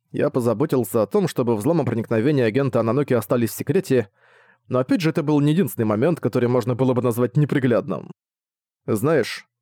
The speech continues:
даже если такого сверхподозрительного свидетеля вроде меня не арестовали, то я не думаю, что арестуют тебя, Бенихибари, что бы там ни говорил твой отец. Бенихибари? Опс. Я все-таки произнес это вслух.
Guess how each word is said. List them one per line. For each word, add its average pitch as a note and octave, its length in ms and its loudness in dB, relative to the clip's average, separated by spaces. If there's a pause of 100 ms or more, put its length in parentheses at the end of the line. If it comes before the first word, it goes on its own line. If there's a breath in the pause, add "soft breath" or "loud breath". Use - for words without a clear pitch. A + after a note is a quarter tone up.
даже B2+ 380 0
если C3+ 260 2
такого C#3 340 0
сверхподозрительного C3 920 0
свидетеля C3 480 0
вроде B2 240 2
меня B2+ 200 2
не B2+ 80 2
арестовали, B2 640 2 (420 soft breath)
то A#3+ 100 2
я A3 60 4
не G3 80 4
думаю, B2+ 240 0
что - 160 -2
арестуют B2 400 0
тебя, C#3 240 0
Бенихибари, C3 640 0 (220)
что - 220 -4
бы C#3 100 0
там B2+ 180 0
ни C#3 80 0
говорил B2 340 2
твой C3+ 240 2
отец. - 440 -4 (580)
Бенихибари? D3 840 0 (560)
Опс. - 460 -2 (300)
Я A#2 280 2
все-таки G3 340 -2
произнес B2 520 0
это A2+ 160 0
вслух. - 420 -6